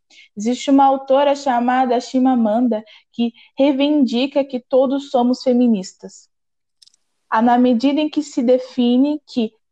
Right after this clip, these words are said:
feminista, todo homem e toda mulher que busca melhor compreender os problemas do gênero existente na sociedade, identificando o movimento feminista como um processo pelo qual todos temos que passar.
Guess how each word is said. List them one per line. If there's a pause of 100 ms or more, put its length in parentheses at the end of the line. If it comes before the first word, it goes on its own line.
feminista, (220)
todo
homem
e
toda
mulher
que
busca
melhor
compreender
os
problemas (380)
do
gênero
existente
na
sociedade, (260)
identificando
o
movimento
feminista (240)
como
um
processo
pelo
qual
todos
temos
que
passar.